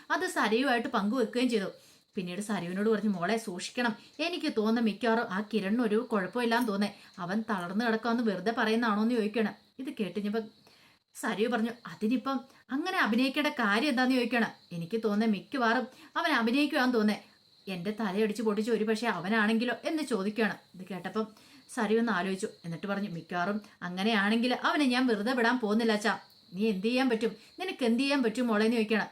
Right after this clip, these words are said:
"എന്ത് ചെയ്യണമെന്നൊക്കെ എനിക്കറിയാം, ഞാൻ അവനെ കാണിച്ചു കൊടുക്കുന്നുണ്ട്. അവന്റെ സ-, അവൻ ഈ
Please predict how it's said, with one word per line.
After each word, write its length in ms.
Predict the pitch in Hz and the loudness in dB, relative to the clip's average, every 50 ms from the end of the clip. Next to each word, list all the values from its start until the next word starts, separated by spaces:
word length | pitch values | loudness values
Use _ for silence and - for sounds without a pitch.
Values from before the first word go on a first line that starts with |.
| - | -8
"എന്ത് 240 | 175 165 160 160 202 | -10 -8 -6 -2 0
ചെയ്യണമെന്നൊക്കെ 440 | 214 214 202 214 220 226 220 220 254 | 0 2 2 2 2 2 2 2 0
എനിക്കറിയാം, 460 | 220 208 214 240 220 220 208 196 - - - - - | 0 2 2 2 2 2 2 0 -4 -10 -20 -18 -4
ഞാൻ 220 | 302 359 359 349 320 | 0 0 2 2 2
അവനെ 260 | 269 254 254 269 269 - - | 2 2 2 0 -2 -2 -2
കാണിച്ചു 340 | 214 196 202 214 214 277 | 0 2 2 2 2 0
കൊടുക്കുന്നുണ്ട്. 520 | 277 233 214 214 254 240 226 214 185 - - - | 0 0 0 0 0 0 0 0 0 -4 -8 -12
അവന്റെ 260 | - 170 170 170 190 202 | -10 -10 -8 -8 -8 -6
സ-, 240 | 202 220 190 190 - - - - - - | -4 -4 -4 -4 -6 -12 -20 -20 -8 -6
അവൻ 200 | 190 185 202 214 | -4 -2 0 0
ഈ 60 | 226 | 0